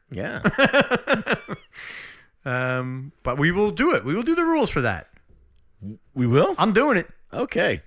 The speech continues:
Speaker 2: Hold me to it.
Speaker 1: All right.
Speaker 2: You wanna put a bet on it?
Speaker 1: No.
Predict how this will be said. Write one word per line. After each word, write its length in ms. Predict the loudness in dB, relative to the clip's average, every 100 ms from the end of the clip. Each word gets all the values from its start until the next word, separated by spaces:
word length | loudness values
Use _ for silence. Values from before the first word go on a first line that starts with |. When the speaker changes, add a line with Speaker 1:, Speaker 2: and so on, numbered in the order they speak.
| -16 -18 -2
Speaker 2:
Hold 280 | 2 4
me 80 | 2
to 200 | 2 2 2
it. 100 | -2 -16 -20 _ _ _ -6
Speaker 1:
All 140 | -2
right. 260 | 0 -2 -4 _ _ -4
Speaker 2:
You 80 | 0
wanna 100 | 2
put 120 | 4
a 40 |
bet 140 | 4 4
on 140 | 2
it? 120 | -2 -10 _ _ _ _
Speaker 1:
No. 540 | -4 -2 0 -2 -6